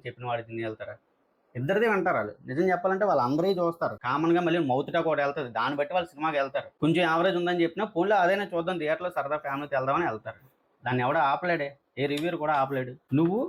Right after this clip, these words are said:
ఇండియాలో తప్ప, ఇండియాలో తిరిగింది తక్కువ, బయట తిరిగింది ఎక్కువ. ఆ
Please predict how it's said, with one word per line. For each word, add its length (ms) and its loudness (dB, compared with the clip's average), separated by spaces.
ఇండియాలో 380 4
తప్ప, 140 -4
ఇండియాలో 300 2
తిరిగింది 300 4
తక్కువ, 220 2
బయట 160 0
తిరిగింది 320 2
ఎక్కువ. 200 -2
ఆ 40 2